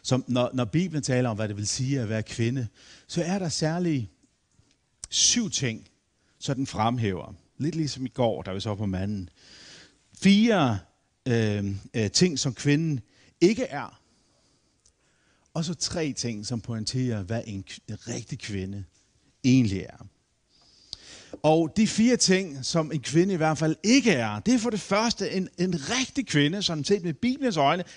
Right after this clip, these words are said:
Det er ikke en passiv kvinde. Det er ikke en passiv kvinde. En, som,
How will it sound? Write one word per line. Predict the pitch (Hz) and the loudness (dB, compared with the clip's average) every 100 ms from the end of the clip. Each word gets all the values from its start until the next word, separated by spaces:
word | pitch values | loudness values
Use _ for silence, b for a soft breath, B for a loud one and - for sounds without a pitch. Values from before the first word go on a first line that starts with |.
| B | B
Det | 262 | 2
er | 240 247 285 | 2 2 2
ikke | 311 285 196 | 2 0 0
en | 214 190 | -2 -2
passiv | - - 277 269 - 202 127 - b b - | -8 -6 2 2 2 0 -6 -8 b b -12
kvinde. | 98 101 107 95 _ _ _ _ _ _ _ _ _ _ b b b | -8 -6 -8 -12 _ _ _ _ _ _ _ _ _ _ b b b
Det | - | -6
er | |
ikke | 262 | -4
en | 240 - | -6 -8
passiv | - 247 233 190 131 | -8 -6 -4 -4 -6
kvinde. | 113 101 107 107 _ _ B 175 | -8 -10 -10 -16 _ _ B 2
En, | 202 196 | 4 4
som, | 160 160 143 | 4 2 2